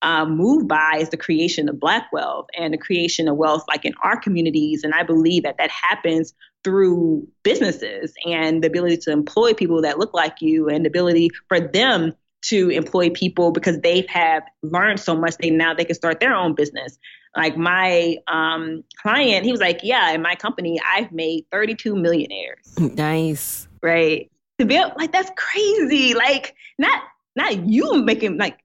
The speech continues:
Speaker 1: people are, we so caught, we're caught up in the idea of becoming a millionaire. Like, next level thinking is about helping other people become millionaires because that's how much you got, you know, like, how much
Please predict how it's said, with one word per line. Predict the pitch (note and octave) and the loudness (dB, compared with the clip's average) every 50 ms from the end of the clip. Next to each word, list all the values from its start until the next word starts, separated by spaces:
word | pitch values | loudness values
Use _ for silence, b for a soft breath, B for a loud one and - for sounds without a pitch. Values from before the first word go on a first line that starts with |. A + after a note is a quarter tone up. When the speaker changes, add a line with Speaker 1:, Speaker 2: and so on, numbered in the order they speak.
| _ - | _ -6
Speaker 1:
people | - - - A4+ D#4+ | -6 -2 0 2 2
are, | C4 G#4 | 2 4
we | - - | 2 0
so | - - A#3+ A3+ | -2 -2 -4 -4
caught, | A3+ - - A3 G3+ F#3 - - | -4 -4 -2 -2 -2 -2 -2 -2
we're | D#4 A#4+ A#4+ - - _ | 0 0 -2 -2 -6 _
caught | - - A#3+ A3 | -4 -2 0 0
up | A3 A3 G3 | 0 0 -2
in | F3+ | -2
the | F#3 | -2
idea | F#3 F#3+ F#3 F#3 F#3+ F3+ | -2 -2 -2 0 0 0
of | E3+ | 0
becoming | - D#3+ - - D4+ F4+ A4 C#4+ | -2 -4 -4 -2 -2 0 0 2
a | A3+ | 2
millionaire. | F#3+ F3 F3 E3+ E3+ E3+ E3+ E3+ E3 E3 - B B B B B B B B | 2 2 2 2 2 2 2 2 2 0 -2 B B B B B B B B
Like, | - G3 G3 G3 F#3+ F#3+ F#3+ - _ _ _ _ _ _ _ _ _ _ - | -2 0 2 2 0 0 -4 -12 _ _ _ _ _ _ _ _ _ _ -2
next | G3 G#3 C#4 G4 - - - | 0 0 2 0 0 -2 -2
level | F3 F3+ G#3+ D4+ E4+ D#4 C#4+ | 0 0 2 2 2 0 0
thinking | - A3+ A3 G#3 - - F#3 F3+ F3 F3 E3+ E3+ _ _ _ _ _ - | 0 0 0 0 0 0 -2 -2 -2 -2 -4 -6 _ _ _ _ _ -6
is | G3+ G3 | -4 -2
about | F#3+ F#3+ F3+ | 0 -2 -2
helping | - A#3 A#3 - F#3 D#3+ - - - | -2 -2 -4 -4 -6 -8 -8 -8 -4
other | - D#4 E4+ D4 C4 | -2 0 0 0 2
people | - C#4 B3 G3+ | 2 2 2 2
become | G3 - - - - - F3 | 2 0 0 -2 0 0 0
millionaires | F3+ - - D#3+ D3+ D3+ C#3+ A2 E2+ - G#2+ - - _ _ _ _ _ _ _ _ _ _ _ - | 2 2 2 2 0 0 -2 -6 -12 -16 -20 -20 -20 _ _ _ _ _ _ _ _ _ _ _ -8
because | G#3 A3 B3 | -4 -2 -2
that's | F#3 G#3+ - | 0 -2 -2
how | - A3+ A3 F#3+ | 0 0 -2 0
much | G3+ F#3 - - - | 0 0 -2 -2 -2
you | A3 G3+ F#3 | -2 -2 -2
got, | F#3 F3+ D3+ D3+ D#3 - - _ - | -2 -2 -2 -2 -2 -6 -6 _ 0
you | B3+ D4 | 2 2
know, | D4+ D4+ D#4+ | 2 2 2
like, | G#3+ G3+ - | 0 0 -2
how | - - C4 | -2 -4 -2
much | A3+ G#3+ G3+ G3+ G3 - | 0 0 0 -2 -2 -6